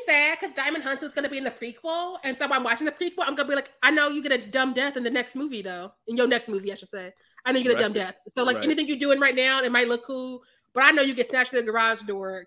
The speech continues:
Speaker 1: 'cause
Speaker 2: And,
Speaker 1: Diamond
Speaker 2: uh,
Speaker 1: Huntsman's
Speaker 2: they
Speaker 1: not
Speaker 2: better
Speaker 1: likable."
Speaker 2: explain why he's, mm, like, maybe he's bipolar or, like, that doesn't make sense. But, like, maybe there's some mental health thing that he's, like, zigzagging all over the <laughs> place.
Speaker 1: Nah.
Speaker 2: <laughs>
Speaker 1: No,
Speaker 2: There's
Speaker 1: Mister
Speaker 2: nothing that'll make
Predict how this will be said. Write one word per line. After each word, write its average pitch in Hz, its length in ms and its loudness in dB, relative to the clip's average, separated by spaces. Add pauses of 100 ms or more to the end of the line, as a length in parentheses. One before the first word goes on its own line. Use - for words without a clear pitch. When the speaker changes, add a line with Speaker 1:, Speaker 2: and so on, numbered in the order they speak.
Speaker 1:
'cause 233 140 0
Speaker 2:
And, 190 160 8
Speaker 1:
Diamond 220 160 0
Speaker 2:
uh, - 20 -10
Speaker 1:
Huntsman's 139 240 -2
Speaker 2:
they 165 160 8
Speaker 1:
not 165 80 4
Speaker 2:
better 226 120 8 (100)
Speaker 1:
likable." 190 80 8
Speaker 2:
explain 185 400 4
why 160 180 4
he's, 151 340 -2 (160)
mm, 147 360 -14 (120)
like, 135 520 2 (1000)
maybe 156 280 0
he's 175 100 -2
bipolar 107 800 2
or, 120 40 -2
like, 120 200 0
that 131 100 0
doesn't 104 180 -6
make 107 140 -10
sense. 107 300 -6
But, 117 200 -2
like, 123 200 0
maybe 147 260 6
there's 143 260 2
some 131 200 2
mental 120 180 0
health 117 260 -4
thing 117 180 -4
that 113 100 -6
he's, 113 160 -8
like, 117 160 -4 (680)
zigzagging 120 880 0 (200)
all 127 240 0
over 120 140 -2
the 127 80 -6
<laughs> - 20 -12
place. - 640 -6 (160)
Speaker 1:
Nah. 226 140 -6 (180)
Speaker 2:
<laughs> - 80 -12 (360)
Speaker 1:
No, 285 200 6
Speaker 2:
There's 254 120 -4
Speaker 1:
Mister 320 240 2
Speaker 2:
nothing 427 40 -2
that'll - 0 -
make 370 100 0